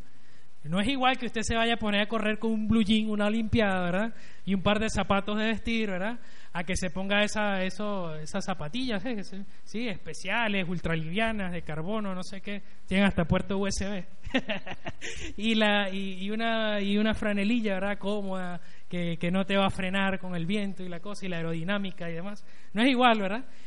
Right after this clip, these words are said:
Es igual que un ciclista. Imagínese un ciclista con un casco cuadrado o con un casco con forma de, de, de, de tabla de,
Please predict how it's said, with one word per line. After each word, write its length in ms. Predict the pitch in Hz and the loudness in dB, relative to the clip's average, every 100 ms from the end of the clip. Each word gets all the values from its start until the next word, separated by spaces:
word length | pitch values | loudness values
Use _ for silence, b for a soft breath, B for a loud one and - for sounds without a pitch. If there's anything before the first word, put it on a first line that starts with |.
| B | B
Es 120 | 190 | 4
igual 240 | 247 247 247 | 8 8 6
que 80 | |
un 40 | 247 | 2
ciclista. 400 | - 262 302 233 | 0 0 -2 0
Imagínese 340 | 214 247 247 | 2 2 0
un 60 | 262 | -2
ciclista 440 | 269 254 247 240 | 0 0 0 0
con 100 | 226 | 0
un 60 | 226 | -2
casco 300 | 233 220 226 | -2 -2 -2
cuadrado 540 | 190 196 240 180 135 - - - b b b b b | 0 0 0 -4 -4 -6 -4 -4 b b b b b
o 120 | 180 185 | -2 2
con 140 | 208 | 2
un 100 | 226 | 4
casco 320 | 240 240 240 | 4 4 0
con 160 | 208 190 | -2 -2
forma 420 | 233 226 226 220 | 0 2 4 4
de, 400 | 202 185 175 160 | 2 0 -2 -4
de, 200 | 160 160 | -4 -4
de, 160 | 165 165 | -4 -4
de 200 | 175 175 | -4 0
tabla 380 | 220 226 220 | 2 2 2
de, 400 | 196 180 156 147 | 0 -2 -6 -6